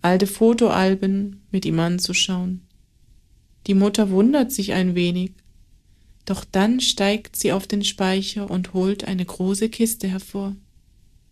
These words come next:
Darin sind Fotoalben von ihr, dem Vater und seinem großen Bruder. Allerdings war er da noch nicht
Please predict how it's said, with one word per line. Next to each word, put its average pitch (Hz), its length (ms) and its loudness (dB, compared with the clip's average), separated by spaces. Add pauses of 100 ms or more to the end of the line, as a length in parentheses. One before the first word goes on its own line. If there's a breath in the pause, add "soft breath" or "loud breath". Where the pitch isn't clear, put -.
(760)
Darin 170 280 -2
sind 175 200 0
Fotoalben 185 680 2
von 165 240 -4
ihr, 190 560 -2 (140)
dem 151 120 -4
Vater 175 680 -4 (640)
und 175 360 2
seinem 175 400 0
großen 175 480 -6
Bruder. 196 480 -8 (1300)
Allerdings 196 560 4
war 196 120 4
er 185 120 2
da 180 220 2
noch 185 160 0
nicht 196 400 -4